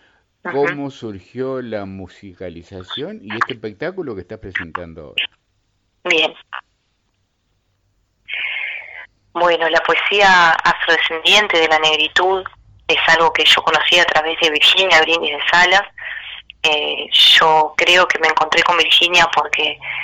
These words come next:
Speaker 1: eh, me sentí muy identificada con sus denuncias. Su poesía es una denuncia viva de una realidad que se vivía en, en mil novecientos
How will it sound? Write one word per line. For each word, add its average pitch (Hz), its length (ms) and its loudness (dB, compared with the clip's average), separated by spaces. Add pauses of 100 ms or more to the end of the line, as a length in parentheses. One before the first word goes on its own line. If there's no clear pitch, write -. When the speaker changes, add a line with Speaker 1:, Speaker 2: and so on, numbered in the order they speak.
(320)
Speaker 1:
eh, 143 280 0 (100)
me 156 120 0
sentí 160 280 2
muy 185 280 2
identificada 165 640 4
con 151 160 -4
sus 160 220 -2
denuncias. 180 640 4 (600)
Su - 140 2
poesía 170 400 2
es 160 180 0
una 160 200 2
denuncia 165 560 2
viva 175 480 4 (500)
de 160 260 2
una 165 260 6
realidad 156 360 4
que 160 180 -2
se 160 80 -2
vivía 156 400 2
en, 151 280 -2
en 151 160 -6
mil 160 120 2
novecientos 156 540 2